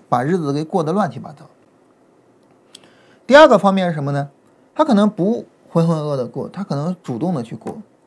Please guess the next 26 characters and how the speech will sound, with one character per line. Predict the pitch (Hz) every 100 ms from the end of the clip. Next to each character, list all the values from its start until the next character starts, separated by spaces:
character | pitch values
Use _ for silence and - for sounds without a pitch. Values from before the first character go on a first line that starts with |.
| _ _ _ _ - _ _ _ _ _
但 | - 277
是 | 285
呢， | 240 220 - _ _ _
方 | - 262 320
法 | - -
不 | -
对， | - 170 - _ _ _ -
认 | 240 254 202
知 | 240 247
深 | - 262 294
度 | 294 147 - _ -
不 |
够， | 202 285 - _ _ _ _ _ _
以 | 180
至 | 165 233
于 | 190
呢， | 190 175 - _ _
没 | - 160
有 | 196
办 | 180 160
法 | 135
把 | 120 117
事 | - 135
情 | 117
做 | -
好。 | - -